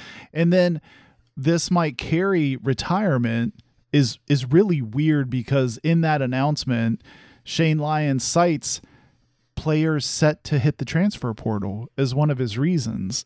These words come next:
And I'm, I'm with you. I would think you'd want your outgoing coach that's won, what, four hundred plus games. You'd want,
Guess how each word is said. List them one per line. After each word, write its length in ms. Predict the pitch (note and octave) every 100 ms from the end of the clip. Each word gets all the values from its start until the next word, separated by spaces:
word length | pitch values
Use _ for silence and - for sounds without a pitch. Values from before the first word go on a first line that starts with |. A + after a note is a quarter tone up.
| -
And 140 | D#3+
I'm, 220 | G#3+ C4 A#3+
I'm 280 | D3 G3 A3+
with 240 | F3 D3
you. 640 | C3 D3 G#3+ D3+ B2 B2 C#3+
I 180 | C#3 G#3+
would 180 | G3+ D#3
think 340 | - F3 D#3+
you'd 220 | D#3+ C#3+
want 340 | A2+ C3+ D#3+ E3+
your 200 | D3 C3+
outgoing 760 | C3+ D3+ C3 C#3 C3+ C3 B2+
coach 580 | A#2 D3+ C#3+ C#3+ - - - - - -
that's 240 | - C3 C3
won, 420 | C#3 C#3+ C#3+ C3+
what, 200 | B2 G#2
four 240 | - B2 A#2
hundred 300 | A#2+ A2+ G#2+
plus 260 | A#2 A2
games. 380 | - D3+ D3+ C#3+ - - - -
You'd 300 | C#3+ F3 E3+
want, 420 | C#3+ E3 F#3 F#3